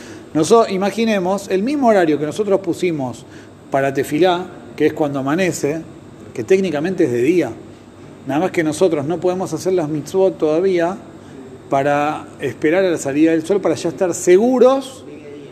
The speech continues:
de que es de día. ¿Está bien? Pero técnicamente el amanecer ya se considera día. Lo que pasa que nosotros ya tenemos horarios, calendarios, ya está estudiado, hubo alguien que se tomó la molestia de anotar y con el reloj podés controlar.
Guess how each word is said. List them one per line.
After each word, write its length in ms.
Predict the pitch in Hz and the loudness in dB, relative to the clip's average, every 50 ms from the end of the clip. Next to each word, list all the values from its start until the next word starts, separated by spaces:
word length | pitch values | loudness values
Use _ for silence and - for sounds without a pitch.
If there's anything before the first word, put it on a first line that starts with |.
| - - - - | -20 -20 -20 -12
de 160 | 127 131 139 135 | -4 -2 -2 2
que 100 | 165 165 | 4 4
es 60 | 156 | 6
de 120 | 156 151 143 | 6 4 4
día. 240 | 139 120 113 104 104 104 - - - - - - - - - - | 4 2 0 -4 -6 -14 -18 -20 -20 -20 -20 -20 -20 -20 -20 -18
¿Está 120 | - 117 | -12 -4
bien? 320 | 123 131 143 160 175 180 180 - - - - - | -2 0 0 0 -2 -4 -8 -14 -18 -18 -8 -4
Pero 140 | 147 123 113 | -4 -2 2
técnicamente 640 | 185 196 208 208 180 185 180 185 185 180 156 156 | 2 2 2 2 0 -2 -2 -2 0 0 2 2
el 60 | 151 | 2
amanecer 420 | 147 143 147 147 147 143 - 202 180 | 2 0 -2 -2 -2 -4 -4 -4 -2
ya 100 | - 165 | -4 -4
se 120 | - 156 | -4 -4
considera 360 | 135 143 131 117 143 156 156 156 | -4 -4 -4 0 2 2 4 4
día. 180 | 165 165 143 127 | 4 4 2 2
Lo 100 | 117 110 | -4 -6
que 60 | 113 | -4
pasa 300 | 151 170 - - 135 117 | -4 -4 -4 -4 -8 -6
que 180 | 127 117 110 101 - - - - - - - | -6 -8 -8 -8 -14 -20 -20 -20 -20 -20 -16
nosotros 280 | 113 - 143 156 151 151 | -10 -2 0 0 0 0
ya 140 | 165 156 | 0 -2
tenemos 420 | 127 143 139 143 147 143 139 139 - | -2 -2 -2 -2 -2 -4 -4 -4 -4
horarios, 500 | 143 139 165 175 175 165 156 160 156 147 - | -2 0 2 2 2 4 4 4 2 2 0
calendarios, 640 | 139 127 131 135 143 165 175 180 175 165 156 147 - | -4 -6 -6 -6 -2 0 0 2 4 2 2 2 0
ya 80 | 160 139 | -4 -4
está 120 | - 156 | -2 -4
estudiado, 400 | 139 - 151 139 160 175 180 170 | -6 -4 -2 0 2 2 4 4
hubo 100 | 156 151 | 4 4
alguien 160 | 165 170 160 | 2 2 0
que 80 | 143 131 | -2 -4
se 100 | 131 131 | -6 -6
tomó 240 | 120 139 143 160 170 | -6 -4 -4 -2 -2
la 120 | 160 156 147 | 0 -2 -2
molestia 440 | 147 147 156 185 165 - - 170 | -2 0 0 0 0 2 2 0
de 60 | 156 143 | 2 2
anotar 400 | 139 139 139 - 190 214 208 190 | -2 -4 0 2 4 4 4 4
y 60 | 175 | 2
con 160 | 156 156 147 | 0 0 -4
el 80 | 147 143 | -2 -2
reloj 260 | 151 160 180 196 175 | 0 2 2 2 0
podés 240 | 190 - 160 170 165 | 0 0 2 2 2
controlar. 460 | 165 170 156 147 151 151 147 127 110 | 0 -2 -2 0 0 0 0 -2 -4